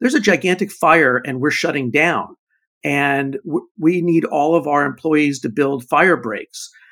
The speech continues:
And if you work at Pantex, don't come in today because there's a giant fire." And I,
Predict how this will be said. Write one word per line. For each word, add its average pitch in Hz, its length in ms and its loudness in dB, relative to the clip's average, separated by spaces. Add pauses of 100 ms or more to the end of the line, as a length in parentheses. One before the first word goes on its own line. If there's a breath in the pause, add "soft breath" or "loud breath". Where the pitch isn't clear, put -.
(180 soft breath)
And 143 460 0
if 165 220 -4
you 165 100 0
work 175 240 0
at 165 100 0
Pantex, 147 440 -2
don't 160 220 2
come 160 140 -2
in 165 140 2
today 147 240 0
because 127 320 -2
there's 123 140 0
a 123 60 0
giant 123 300 -4
fire." 151 380 2 (340 loud breath)
And 226 340 4 (260)
I, 320 60 -2